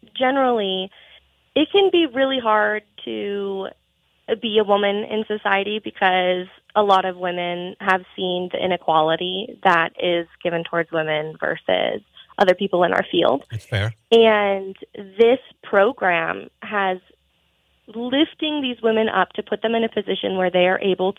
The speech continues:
Speaker 1: to afford school in a way through scholarships.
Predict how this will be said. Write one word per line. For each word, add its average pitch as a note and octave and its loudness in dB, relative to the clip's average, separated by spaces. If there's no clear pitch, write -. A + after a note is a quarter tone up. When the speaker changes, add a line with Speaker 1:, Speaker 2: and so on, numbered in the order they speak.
Speaker 1:
to F#3 0
afford F3 2
school F#3 4
in G3 0
a F3+ 4
way F3 2
through - -4
scholarships. F#3 0